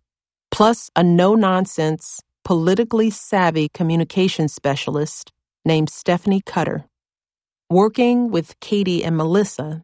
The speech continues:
Stephanie helped me sharpen my message and my presentation, building toward a major speech I'd deliver late that summer at the Democratic National Convention.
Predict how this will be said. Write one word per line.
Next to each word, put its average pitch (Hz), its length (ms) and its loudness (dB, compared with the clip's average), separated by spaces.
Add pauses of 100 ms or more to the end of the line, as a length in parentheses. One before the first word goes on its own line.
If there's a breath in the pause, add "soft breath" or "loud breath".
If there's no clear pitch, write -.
(480)
Stephanie 226 640 0
helped 160 280 -2
me 156 120 -2
sharpen 196 560 0
my 156 160 2
message 170 600 -2
and 180 300 2
my 170 140 2
presentation, 156 920 -4 (560)
building 185 420 4
toward 165 420 0
a - 80 -4
major 170 420 0
speech - 600 -6
I'd 151 160 -2
deliver 151 380 0
late 165 300 0
that - 180 -4
summer 151 500 -2 (340)
at 151 80 -6
the 151 80 -4
Democratic 160 600 -2
National 156 420 -2
Convention. 147 720 -4